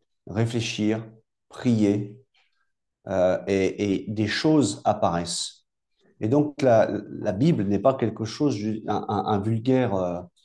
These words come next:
livre. Tout ce que les hommes ont pu écrire disparaîtra, mais la parole de Dieu, elle sera éternelle. Et je pense que même arrivé à un certain âge,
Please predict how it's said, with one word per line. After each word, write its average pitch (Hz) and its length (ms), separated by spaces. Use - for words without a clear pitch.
livre. 104 580
Tout 131 100
ce 117 80
que 120 80
les 113 220
hommes 120 160
ont 101 100
pu 110 180
écrire 127 500
disparaîtra, 107 920
mais 95 100
la 101 120
parole 101 320
de 101 100
Dieu, 113 180
elle 113 120
sera 101 420
éternelle. 90 600
Et - 100
je - 100
pense 135 220
que 95 320
même 101 320
arrivé 87 400
à 101 80
un 87 60
certain 95 380
âge, 110 300